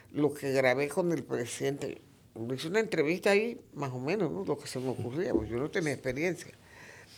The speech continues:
Y le pongo la entrevista en, en una grabadorita esa que teníamos antes. Y,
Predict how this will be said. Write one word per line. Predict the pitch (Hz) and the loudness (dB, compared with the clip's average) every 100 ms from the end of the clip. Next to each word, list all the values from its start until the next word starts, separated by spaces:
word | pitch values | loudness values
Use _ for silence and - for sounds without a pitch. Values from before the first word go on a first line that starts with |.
| - - - - - | -20 -20 -20 -16 -6
Y | 139 | 2
le | 135 | 2
pongo | 135 147 147 170 | 4 2 4 8
la | 202 165 | 10 10
entrevista | 143 139 139 147 - 180 | 6 2 2 0 2 4
en, | 170 139 120 - | 6 4 -2 0
en | 147 | 2
una | 147 147 | 2 2
grabadorita | 165 156 135 135 135 151 165 | 4 4 6 6 6 4 2
esa | 156 165 | 2 0
que | 151 | -6
teníamos | 143 127 139 160 208 | -4 0 0 0 0
antes. | 214 190 202 - - - - - - - _ - - - - - - - | 0 0 -6 -8 -18 -20 -20 -20 -20 -20 _ -20 -20 -20 -20 -20 -20 -6
Y, | 147 139 135 117 | 0 0 0 -4